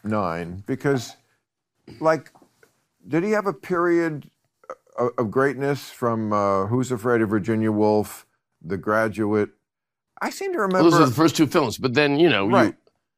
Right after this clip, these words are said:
Speaker 1: But, like, um,
Speaker 2: Then you have
Speaker 1: Angels in America was good. But,
Speaker 2: Working
Speaker 1: like,
Speaker 2: Girl, you have,
Speaker 1: I
Speaker 2: um,
Speaker 1: don't, I'm not sure. I'd have to watch Working Girl again. Um,
Speaker 2: Mike
Speaker 1: some
Speaker 2: Nichols, to me, was someone in my life that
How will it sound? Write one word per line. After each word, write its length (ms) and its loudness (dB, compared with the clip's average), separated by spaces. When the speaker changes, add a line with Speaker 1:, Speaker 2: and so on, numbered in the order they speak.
Speaker 1:
But, 300 -4
like, 280 -2
um, 420 0
Speaker 2:
Then 100 -4
you 120 2
have 80 0
Speaker 1:
Angels 320 0
in 100 -2
America 480 0
was 180 0
good. 400 -2
But, 140 2
Speaker 2:
Working 240 4
Speaker 1:
like, 60 2
Speaker 2:
Girl, 360 2
you 180 -2
have, 480 -2
Speaker 1:
I 140 -4
Speaker 2:
um, 60 -6
Speaker 1:
don't, 160 -6
I'm 140 -4
not 200 -4
sure. 560 -4
I'd 140 2
have 160 2
to 80 0
watch 300 0
Working 360 -2
Girl 240 2
again. 380 -6
Um, 320 -4
Speaker 2:
Mike 220 4
Speaker 1:
some 160 4
Speaker 2:
Nichols, 280 0
to 140 -2
me, 280 2
was 220 -2
someone 420 -2
in 120 0
my 200 2
life 540 -4
that 420 -4